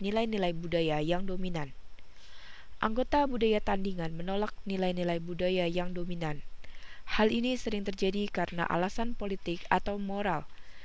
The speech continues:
dan mengembangkan praktek-praktek budaya yang secara eksplisit menentang norma-norma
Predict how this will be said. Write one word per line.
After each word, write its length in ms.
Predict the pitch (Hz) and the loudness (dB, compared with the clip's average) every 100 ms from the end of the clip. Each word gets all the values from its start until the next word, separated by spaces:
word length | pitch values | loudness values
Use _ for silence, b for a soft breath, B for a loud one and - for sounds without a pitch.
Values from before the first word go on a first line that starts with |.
| B B | B B
dan 160 | 185 185 | 2 2
mengembangkan 720 | 185 185 175 180 214 226 214 | 2 2 4 2 2 0 0
praktek-praktek 640 | 214 - 196 - 185 185 - | -2 -2 -2 0 -2 -2 -4
budaya 400 | 185 208 220 196 | -2 0 2 4
yang 240 | 190 180 - | 4 2 0
secara 400 | 185 - 202 240 | 0 0 2 2
eksplisit 640 | 208 - - 175 - 165 | 0 0 -2 0 0 -2
menentang 600 | 170 170 175 196 185 180 | -2 -2 -2 0 -2 -2
norma-norma 800 | 175 202 214 202 185 170 156 151 | -2 -2 -2 -2 -2 -2 0 0